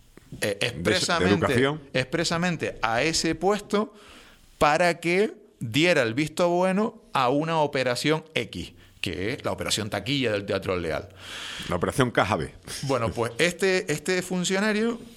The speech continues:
Speaker 1: eh, no renueva su, su comisión de servicio, eh, en el mes de noviembre del año pasado, justo después de respondernos que no nos va a dar la información,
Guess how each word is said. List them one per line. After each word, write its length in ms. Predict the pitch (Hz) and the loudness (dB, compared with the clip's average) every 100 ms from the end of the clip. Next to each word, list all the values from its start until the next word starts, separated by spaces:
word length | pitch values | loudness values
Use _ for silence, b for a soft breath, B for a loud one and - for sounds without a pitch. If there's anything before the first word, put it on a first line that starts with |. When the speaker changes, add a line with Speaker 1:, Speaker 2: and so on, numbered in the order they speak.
| - - | -6 -2
Speaker 1:
eh, 840 | 131 123 113 107 104 101 98 98 - - | 0 2 2 0 0 -2 -2 -6 -14 -12
no 260 | - 127 170 | -4 0 2
renueva 460 | 131 120 139 127 113 | 2 0 2 2 2
su, 540 | 117 101 95 92 98 | 0 0 0 -2 -4
su 160 | - 95 | -6 -4
comisión 380 | 98 98 110 107 | -2 -2 -2 -2
de 80 | |
servicio, 680 | 110 107 123 131 120 90 82 - | -2 -2 -2 -2 0 -2 -2 -4
eh, 640 | 87 82 82 80 78 80 | -4 -2 -4 -4 -6 -4
en 140 | 90 | -4
el 100 | 85 | -4
mes 140 | 90 104 | -4 -4
de 80 | 98 | -4
noviembre 380 | 98 117 104 | -2 -2 -4
del 100 | 92 | -4
año 160 | 87 92 | -4 -4
pasado, 260 | 98 143 113 | -2 -2 -2
justo 320 | - 127 110 | -4 -4 -4
después 320 | 104 - 113 | -4 -4 -2
de 80 | 104 | -2
respondernos 560 | 98 - 104 123 104 | -4 -4 -2 -2 -2
que 100 | 90 | -4
no 80 | 95 | -4
nos 140 | 101 110 | -2 0
va 60 | |
a 40 | 107 | 0
dar 80 | |
la 60 | 110 | 0
información, 560 | 120 120 135 139 170 | 0 -2 0 0 -2